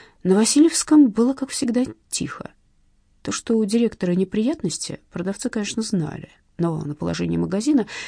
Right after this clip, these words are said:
это пока никак не отразилось. Даже стало немного посвободнее, поскольку мадам Выпитовская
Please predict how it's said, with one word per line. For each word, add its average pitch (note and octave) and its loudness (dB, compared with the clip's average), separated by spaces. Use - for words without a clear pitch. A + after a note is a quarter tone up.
это C4+ -2
пока A3 2
никак F#3+ 0
не F3+ 2
отразилось. - -6
Даже A3 -2
стало C#4 0
немного A3+ 4
посвободнее, F3+ -2
поскольку - -6
мадам D#3 0
Выпитовская D#3 -2